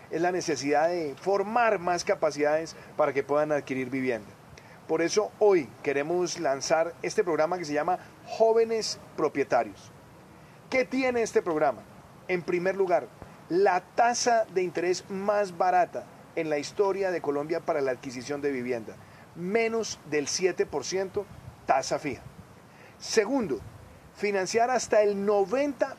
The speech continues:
por ciento del valor de la vivienda. Tercero, entra el Fondo Nacional de Garantías con una garantía del setenta por ciento. No se necesita fiador. Y algo también muy importante, le estamos permitiendo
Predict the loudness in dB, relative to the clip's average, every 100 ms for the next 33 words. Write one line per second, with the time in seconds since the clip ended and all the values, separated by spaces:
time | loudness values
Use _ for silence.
0 | -2 -2 0 0 -2 -4 -12 -14 -20 -18
1 | -2 0 2 4 4 4 2 2 2 -2
2 | -2 -6 -18 -20 -20 -20 -20 -20 -20 -6
3 | -2 -2 2 2 2 0 -8 -20 -20 -20
4 | -20 -6 0 2 2 4 4 2 -2 2
5 | 2 4 0 0 0 0 2 0 0 -2
6 | -2 -2 -4 -2 0 0 -2 -2 2 2
7 | 2 2 0 0 -4 -2 -2 -2 -2 -2
8 | -4 -4 -10 -14 -20 -20 -12 -2 2 2
9 | 2 -2 -4 -4 -4 -4 -2 0 2 0
10 | -4 -16 -20 -20 -20 -4 -2 0 0 -2
11 | -2 -2 -4 -2 2 2 2 -4 -6 -2
12 | -2 -2 -12 -20 -20 -20 -20 -6 -4 0
13 | 2 2 0 -2 -2 -2 -2 -2 -2